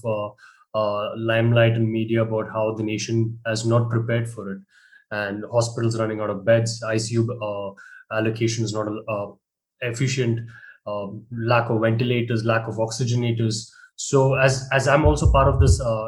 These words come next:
I'm in the healthcare industry as well. So we get calls asking for two hundred ventilators on a weekly basis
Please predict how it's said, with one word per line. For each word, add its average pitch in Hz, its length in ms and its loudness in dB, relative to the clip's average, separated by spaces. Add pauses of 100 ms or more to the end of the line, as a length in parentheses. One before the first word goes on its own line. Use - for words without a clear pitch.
(100)
I'm 120 140 -2
in 127 80 -2
the 120 60 -2
healthcare 117 480 -2 (320)
industry 117 380 -2
as 110 140 -2
well. 117 120 0 (120)
So 120 360 -4 (160)
we 131 100 -4
get 135 340 0
calls 139 320 6
asking 127 340 2
for 135 140 0
two 139 140 2
hundred 131 340 2
ventilators 120 520 -2 (360)
on 120 60 0
a 113 120 2
weekly 117 240 2
basis 107 440 -6